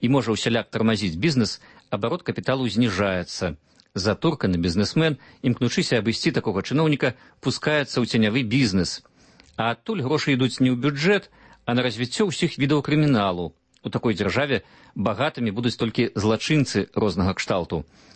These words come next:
А тым, хто жывуць на адну зарплату ці пенсію, давядзецца ледзь зводзіць канцы з канцамі», —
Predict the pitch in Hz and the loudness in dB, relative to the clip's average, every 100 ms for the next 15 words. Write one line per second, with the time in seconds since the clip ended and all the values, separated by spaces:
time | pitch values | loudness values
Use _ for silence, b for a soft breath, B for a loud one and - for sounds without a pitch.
0 | B B 107 - 151 127 - 117 110 104 | B B -6 -2 0 0 0 2 4 2
1 | - 113 107 - 104 92 104 95 92 123 | 0 0 0 0 0 2 0 0 -2 -2
2 | 143 - 104 - 139 - 117 B B B | -4 -6 -6 -2 -2 0 0 B B B
3 | - 107 98 143 - - 98 - 104 143 | -4 0 2 0 0 -2 -2 -2 -2 -2
4 | - 107 87 101 107 104 - 85 - 95 | -4 -6 0 0 0 -2 -2 -2 -2 -2
5 | 98 87 90 85 82 | -2 -2 0 0 -2